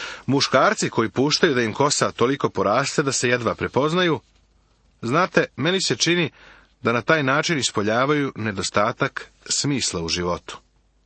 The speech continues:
Pitam se da li je to kretanje ka životinjskom svetu. Zapazi da apostol Pavle pita, „Zar vas i sama priroda ne uči da je za čoveka sramota ako ima dugu kosu?”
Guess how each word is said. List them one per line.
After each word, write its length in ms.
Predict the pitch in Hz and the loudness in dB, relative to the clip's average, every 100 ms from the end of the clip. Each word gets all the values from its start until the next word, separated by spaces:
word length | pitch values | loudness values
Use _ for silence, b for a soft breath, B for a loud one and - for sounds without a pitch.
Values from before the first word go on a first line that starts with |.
| _ _ B B B B B B | _ _ B B B B B B
Pitam 300 | 120 131 147 | 0 2 2
se 140 | 131 123 | 2 2
da 120 | 127 | 2
li 80 | 139 | 2
je 80 | |
to 140 | 127 123 | 0 0
kretanje 480 | 117 123 143 135 110 | 0 2 2 0 -2
ka 260 | - 170 | 0 0
životinjskom 840 | 123 110 98 90 92 80 - - - | 2 0 0 -2 -6 -6 -6 -6 -4
svetu. 540 | - 92 92 - - _ _ _ _ _ _ _ _ _ - | -2 -2 -2 -6 -20 _ _ _ _ _ _ _ _ _ -14
Zapazi 520 | 101 92 117 143 127 | -4 0 2 2 0
da 140 | 107 104 | 2 0
apostol 340 | 110 120 107 | 0 -4 -2
Pavle 320 | 107 120 110 | 0 0 0
pita, 360 | 90 135 135 110 - B B B B B B | -2 -2 0 -4 -4 B B B B B B
„Zar 280 | 92 101 | -2 0
vas 540 | 95 107 135 160 - - - | 2 2 2 0 -4 -8 -6
i 120 | 120 | -4
sama 360 | - 131 147 135 | 0 2 2 0
priroda 520 | - 113 139 180 139 | -2 0 0 0 0
ne 100 | 107 | 0
uči 380 | 123 139 151 110 _ _ _ _ - | -2 -2 -2 -4 _ _ _ _ -8
da 160 | 113 143 | 0 0
je 80 | |
za 120 | 139 107 | 0 0
čoveka 440 | 117 113 117 143 | 0 0 0 -2
sramota 540 | - 143 110 92 104 | 0 -2 -2 -2 -2
ako 200 | 98 - | -2 -4
ima 160 | 87 90 | -4 -4
dugu 280 | 87 85 95 | -4 -6 -4
kosu?” 420 | - 117 - | -2 -2 -4